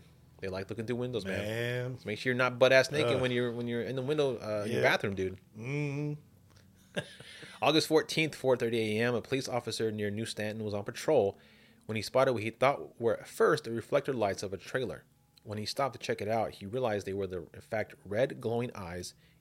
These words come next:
Speaker 1: each about the size of a fifty cent piece. The eyes were connected to a tall, dark shape that was about eight feet tall. One P M that same day,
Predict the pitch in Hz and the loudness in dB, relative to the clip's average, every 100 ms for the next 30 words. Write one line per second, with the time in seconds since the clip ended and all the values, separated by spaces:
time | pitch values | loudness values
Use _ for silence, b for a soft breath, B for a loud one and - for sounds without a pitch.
0 | _ 139 143 131 120 - - 98 98 92 | _ -8 -2 0 0 -2 -4 -4 -6 -10
1 | - 90 95 107 - - - - _ _ | -12 -12 -10 -10 -10 -14 -14 -16 _ _
2 | B 95 B B B B B - - 120 | B -20 B B B B B -12 -6 -4
3 | 143 156 - 123 113 110 107 98 - 123 | -2 -2 -4 -4 -4 -6 -6 -6 -2 4
4 | 143 165 - 120 113 - - 110 - 82 | 6 4 2 0 0 -4 -2 -2 -4 -12
5 | - 92 101 - 117 - - - - - | -8 -6 -6 -8 -12 -12 -14 -16 -14 -12
6 | - 78 - - _ _ b b b b | -8 -8 -10 -18 _ _ b b b b
7 | b 123 131 120 139 135 175 123 - - | b 4 4 2 2 4 4 2 0 0
8 | 143 165 104 98 | 0 2 2 0